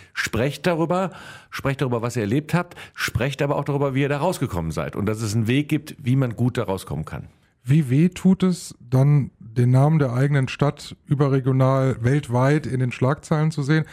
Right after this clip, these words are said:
Speaker 2: Und es war ja eine unglaubliche Besuchswelle dann in den ersten zwei Tagen. Es kam ja die gesamte Bundespolitik eigentlich hier nach Solingen. Wie weh tut das dann dem Oberbürgermeister?
Speaker 1: Naja, es tat vor allem weh, weil so viele Menschen sich ja ein Jahr lang auf dieses Fest vorbereitet haben.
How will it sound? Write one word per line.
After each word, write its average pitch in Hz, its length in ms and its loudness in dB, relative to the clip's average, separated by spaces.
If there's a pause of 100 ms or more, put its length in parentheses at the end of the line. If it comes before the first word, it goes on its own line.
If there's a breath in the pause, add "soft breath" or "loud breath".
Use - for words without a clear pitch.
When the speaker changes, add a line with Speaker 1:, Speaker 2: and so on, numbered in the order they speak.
(300 loud breath)
Speaker 2:
Und 120 80 2
es 107 100 2
war 127 80 4
ja 135 60 2
eine 135 80 0
unglaubliche 131 520 2
Besuchswelle 127 720 2
dann 160 140 2
in 143 60 0
den 127 100 2
ersten 147 220 2
zwei 127 160 0
Tagen. 143 280 -2
Es 123 80 -4
kam 135 160 0
ja 131 60 0
die 120 100 0
gesamte 127 400 2
Bundespolitik 147 800 0
eigentlich 139 380 0
hier 147 80 2
nach 143 160 2
Solingen. 147 340 2 (400 loud breath)
Wie 123 160 2
weh 131 140 4
tut - 200 -4
das 113 140 0
dann 113 140 0
dem 113 120 2
Oberbürgermeister? 107 840 0 (460 loud breath)
Speaker 1:
Naja, 143 340 0 (240)
es - 220 -6 (180)
tat 143 300 -2
vor 147 100 -2
allem 139 220 -2 (100)
weh, 135 460 0
weil 131 180 0
so 123 140 -2
viele 147 320 0
Menschen 139 400 0
sich 120 260 -4
ja 127 260 -2
ein 143 320 -2
Jahr 135 280 -2
lang 123 180 -4
auf 113 120 -6
dieses 110 200 -2
Fest - 240 -6
vorbereitet 80 460 -8
haben. - 160 -10